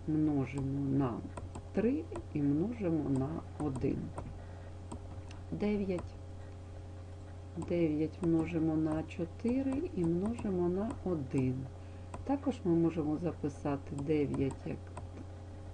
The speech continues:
помножити на два і помножити на два.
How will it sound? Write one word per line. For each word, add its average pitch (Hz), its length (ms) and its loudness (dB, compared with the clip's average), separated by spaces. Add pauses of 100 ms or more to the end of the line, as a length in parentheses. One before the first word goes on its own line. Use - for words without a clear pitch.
помножити 147 680 2
на 135 220 4
два 170 300 0 (260)
і - 60 0
помножити 143 920 0
на 147 340 -2 (760)
два. 131 380 0